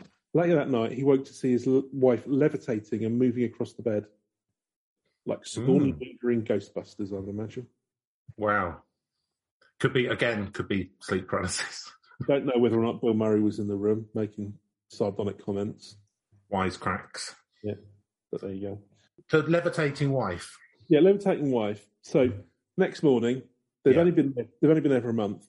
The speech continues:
Speaker 1: Next morning, like, "Right, we're not having this."
Speaker 2: He's got the old lady's face. <laughs>
Speaker 1: Yeah, now he's turning ninety. He's like, "Fuck this." They, they fled the house in horror. They le-, they left the clothes in the closets.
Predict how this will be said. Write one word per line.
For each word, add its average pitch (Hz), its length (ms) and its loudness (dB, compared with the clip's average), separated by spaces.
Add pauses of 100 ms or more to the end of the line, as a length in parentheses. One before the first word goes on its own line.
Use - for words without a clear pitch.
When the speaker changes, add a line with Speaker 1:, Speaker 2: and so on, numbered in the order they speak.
Speaker 1:
Next 151 240 -2
morning, 113 260 2
like, 107 160 0
"Right, 101 220 -2 (340)
we're 131 80 0
not 107 100 0
having 101 220 -4
this." 113 380 -8
Speaker 2:
He's 139 120 4
got 135 160 2
the 131 80 4
old 120 200 2
lady's 113 420 2
face. 120 400 -4 (640)
<laughs> 151 60 2 (800)
Speaker 1:
Yeah, 156 280 4
now 147 180 2
he's 135 220 0
turning 110 180 2
ninety. 107 260 0
He's 113 120 -4
like, 92 180 -6
"Fuck - 140 -6
this." 101 160 -8 (420)
They, 139 340 -4
they 135 120 4
fled 180 260 4
the 139 60 2
house 127 240 0
in 117 80 2
horror. 113 240 2
They 131 120 2
le-, 151 200 4
they 156 100 0
left 143 180 0
the - 60 -10
clothes 147 240 2
in 135 60 -8
the 117 60 -4
closets. 123 560 -2